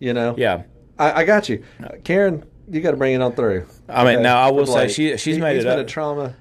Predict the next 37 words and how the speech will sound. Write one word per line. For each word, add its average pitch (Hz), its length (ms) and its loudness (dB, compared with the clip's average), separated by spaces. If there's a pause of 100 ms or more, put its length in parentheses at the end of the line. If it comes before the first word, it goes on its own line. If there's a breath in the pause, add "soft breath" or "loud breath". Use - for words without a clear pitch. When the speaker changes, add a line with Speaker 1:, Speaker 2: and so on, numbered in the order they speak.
Speaker 2:
She's 143 240 -6
made 143 160 0
it, 117 160 -2
uh, 113 440 0
made 117 160 0
it 113 120 0
up 110 120 -2
to 113 80 -4
me 107 100 -4
quite 110 200 -2
a 101 40 -2
few 107 120 -8
times. 120 180 -4
But 113 180 -2
the, 113 180 0
the 113 120 -8
best 131 300 0
way 135 100 2
to 131 80 2
make 123 180 0
this 113 180 -4
up 120 160 0
would 117 120 -2
be 113 80 0
one 110 180 2
of 98 80 -4
her 107 140 0
homemade 104 340 -2
lasagnas. 101 560 -2
I'm 117 140 -2
putting 135 160 2
that 113 120 4
out 110 140 4
there 110 100 0
for 107 140 -6
the 87 80 -2
world. 101 500 0